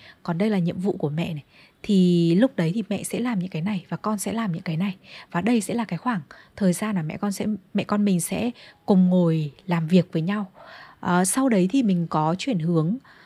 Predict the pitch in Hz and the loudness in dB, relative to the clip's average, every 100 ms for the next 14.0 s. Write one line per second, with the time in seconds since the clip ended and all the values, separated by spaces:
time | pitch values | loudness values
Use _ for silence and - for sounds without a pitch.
0 | - - 170 175 226 233 226 190 - - | -20 -6 -2 0 0 0 2 0 -2 -4
1 | 226 226 233 - 254 240 226 262 262 233 | -2 -2 -2 0 2 2 0 -4 -2 0
2 | 185 175 180 147 214 220 226 208 165 156 | 0 2 -2 0 0 0 0 0 -2 -2
3 | - 196 202 208 202 - 214 240 - - | -2 -2 -2 -2 -4 -2 0 0 -2 -18
4 | - _ - 185 226 185 160 202 208 180 | -20 _ 2 4 4 0 0 0 0 0
5 | 160 190 208 254 196 160 160 196 196 170 | -2 -4 -4 -2 -2 -2 -4 -4 -2 -2
6 | 156 - 214 208 220 220 220 214 170 - | -4 -4 -4 -2 -2 -2 -2 -4 -4 -2
7 | 196 202 196 175 160 175 - - - _ | -2 0 0 0 2 0 -4 -14 -18 _
8 | 247 233 240 233 226 240 226 214 185 170 | 2 4 2 0 0 2 4 4 4 2
9 | 165 - - - 180 170 170 208 208 208 | -2 -10 -20 -6 -2 0 0 -2 0 0
10 | 190 175 170 196 233 190 190 202 190 254 | 2 4 4 2 2 0 2 4 6 4
11 | 311 - - 175 - 180 143 208 233 240 | -2 -6 0 0 2 0 2 2 4 4
12 | 233 233 - - - - 175 220 185 165 | 2 -2 -14 -20 -8 0 2 2 0 0
13 | 208 185 - 202 - 214 240 233 277 294 | 0 -2 -2 -4 -4 -4 -4 -4 -4 -6